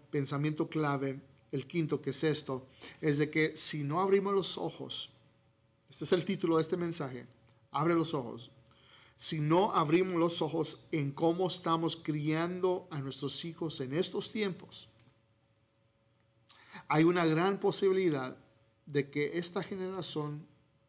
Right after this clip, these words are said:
se pierda si no levantamos una generación piadosa. ¿Ok? Si no abrimos los ojos en cómo estamos levantando una generación, cómo estamos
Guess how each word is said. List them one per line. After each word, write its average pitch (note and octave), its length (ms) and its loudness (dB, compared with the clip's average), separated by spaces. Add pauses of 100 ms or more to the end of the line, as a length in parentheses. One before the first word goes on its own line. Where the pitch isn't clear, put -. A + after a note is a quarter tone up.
(560)
se D3+ 220 0
pierda D3 880 -2 (960)
si - 260 -6
no C#3 240 0
levantamos D#3+ 840 -2
una C#3+ 260 -6
generación C3 840 -8 (300)
piadosa. A#2 520 -8 (1120)
¿Ok? B2+ 320 -18 (1120)
Si - 160 -14
no C3 140 -2
abrimos F#3 320 6
los F3+ 180 2
ojos F3+ 280 0
en C#3 100 -4
cómo D#3 200 -4
estamos E3 520 -4 (240)
levantando C#3+ 640 -4
una D#3+ 220 -6
generación, C#3+ 540 -10
cómo C#3+ 240 -8
estamos D3 420 -6